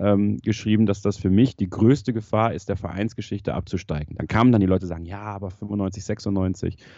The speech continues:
und, äh, dann null zwei, null drei. Ja, da ging's auch bis zum letzten Spieltag. Was aber noch dazu kommt, ist, ich glaube, in beiden Situationen wäre man wieder hochgekommen. Und ich habe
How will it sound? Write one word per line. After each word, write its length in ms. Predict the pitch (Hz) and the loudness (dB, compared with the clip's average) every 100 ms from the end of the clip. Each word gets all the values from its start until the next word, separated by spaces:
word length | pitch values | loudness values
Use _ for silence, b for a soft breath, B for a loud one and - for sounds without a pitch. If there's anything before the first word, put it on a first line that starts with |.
| B B | B B
und, 640 | - 101 95 95 92 - - | 2 4 4 2 -2 -8 -8
äh, 560 | 92 95 92 92 90 87 b b _ | 0 2 4 4 4 0 b b _
dann 480 | 107 101 101 101 - | 2 4 2 0 0
null 220 | 107 104 | 2 2
zwei, 300 | - 101 101 | 0 0 2
null 160 | 107 | 2
drei. 420 | 98 92 95 101 101 - _ | 0 -2 -2 -2 -4 -10 _
Ja, 280 | 101 120 151 | -6 -6 -4
da 120 | 123 | -2
ging's 200 | 123 - | -2 -2
auch 260 | - 127 | -2 -2
bis 180 | - 135 | -2 -8
zum 140 | - 127 | -4 -2
letzten 360 | 131 _ 131 | -2 _ -6
Spieltag. 560 | 127 - 135 135 147 143 b b b b _ _ - | -4 0 0 2 -2 -2 b b b b _ _ -14
Was 320 | 101 131 - | 0 0 0
aber 160 | 123 123 | 0 0
noch 140 | 117 | 0
dazu 420 | 95 92 - 233 | -4 -6 0 2
kommt, 340 | 254 113 85 - | 2 0 -2 -6
ist, 300 | - - _ _ | -18 -20 _ _
ich 200 | - - | -16 -6
glaube, 480 | 120 160 123 92 85 _ _ | 0 2 2 -2 -8 _ _
in 260 | - 127 120 | 0 0 0
beiden 320 | 127 180 180 | -2 -2 0
Situationen 800 | 160 147 135 - 127 113 101 98 | -2 -2 -6 -4 -2 0 0 2
wäre 180 | 117 | 4
man 200 | 113 110 | 4 2
wieder 180 | 110 98 | 2 0
hochgekommen. 580 | 104 104 - 82 69 78 _ b b b b b _ | 0 -4 -8 -8 -8 -10 _ b b b b b _
Und 100 | 120 | 0
ich 140 | 113 | 2
habe 220 | 120 113 | 2 2